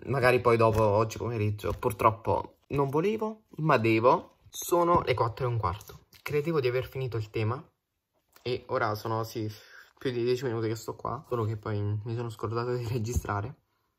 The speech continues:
E era strano che qualcosa andava bene, non mi piace più. Ho cancellato, sto riscrivendo tutto. Ho strappato pure il foglio perché poi ho scritto altre cose,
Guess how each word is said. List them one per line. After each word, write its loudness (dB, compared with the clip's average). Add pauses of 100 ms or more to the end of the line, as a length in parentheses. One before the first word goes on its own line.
(640)
E -4 (260)
era -4
strano 0 (520)
che 2
qualcosa -2
andava 2
bene, -2
non 0
mi 0
piace 2
più. -2 (260)
Ho -10
cancellato, 0
sto -4
riscrivendo -4
tutto. -10
Ho -10
strappato 2
pure 0
il -4
foglio 4
perché 0
poi 4
ho -10
scritto 0
altre 0
cose, 4